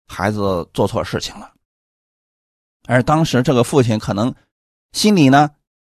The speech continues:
也在忙活着别的事情，结果这孩子一直就让他生气，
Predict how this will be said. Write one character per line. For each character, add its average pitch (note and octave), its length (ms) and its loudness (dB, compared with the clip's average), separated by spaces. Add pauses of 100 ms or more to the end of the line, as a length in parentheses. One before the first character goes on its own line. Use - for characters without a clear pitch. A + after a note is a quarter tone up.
(140)
也 C#3+ 220 2
在 F#3+ 140 4
忙 D#3 240 2
活 E3+ 100 4
着 D3 120 4
别 C#3+ 140 4
的 E3 80 4
事 D#3+ 120 2
情， C3 280 0
结 B2 140 -4
果 A2+ 80 -2
这 A#2 80 -2
孩 G#2+ 280 -2
子 A#2 240 -2
一 C3+ 180 0
直 A2+ 520 -2 (580)
就 A2+ 120 -4
让 G#2+ 140 -4
他 G#2+ 80 -4
生 A2+ 200 -4
气， - 240 -4